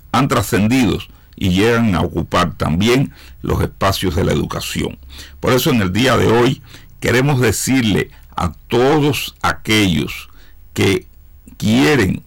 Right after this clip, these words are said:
o que están interesados en esas becas, que se reanimen, que las becas continúan otorgándose, que están siendo llamados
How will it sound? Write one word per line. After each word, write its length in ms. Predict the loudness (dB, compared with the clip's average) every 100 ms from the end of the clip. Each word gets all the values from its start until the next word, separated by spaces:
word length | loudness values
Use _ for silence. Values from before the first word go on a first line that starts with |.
| -18 -10
o 180 | -6 -2
que 80 | -4
están 340 | -2 0 2
interesados 920 | 0 0 -2 -2 0 2 2 -2 -6 -4
en 160 | -2
esas 340 | 0 -2 -4 0
becas, 480 | 0 0 -2 -4 -10 -20 -20 -20 -20 -10
que 140 | -4 -2
se 400 | 0 2 0 -4 -10
reanimen, 800 | -2 0 2 4 2 2 -4 -12 -18 -20 -20 -12 -4
que 140 | -2
las 220 | -2 -2
becas 540 | 0 0 0 -4 -6 -16 -20 -10
continúan 840 | -2 -2 -2 -2 0 2 2 0 -2
otorgándose, 880 | -4 -4 -4 -2 0 0 -2 -6 -12 -16 -20 -20 -20 -4
que 140 | -2
están 500 | -2 -2 0 2 0
siendo 640 | -2 -2 0 0 2 2
llamados 720 | 2 2 2 2 2 0 -4